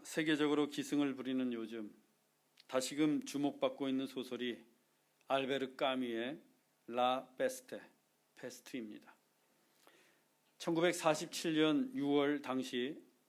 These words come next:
서른네 살에 불과했던 까뮈는 십사 세기 전 유럽 인구의 삼분의 일,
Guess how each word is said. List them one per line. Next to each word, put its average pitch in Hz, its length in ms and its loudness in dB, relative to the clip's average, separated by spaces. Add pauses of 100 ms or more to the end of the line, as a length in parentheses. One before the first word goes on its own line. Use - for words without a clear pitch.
(380)
서른네 165 460 4
살에 151 240 6
불과했던 135 720 4
까뮈는 127 520 0 (1080)
십사 - 400 2
세기 139 540 2
전 156 280 2
유럽 143 300 4
인구의 123 680 0
삼분의 143 580 -6
일, 110 240 -6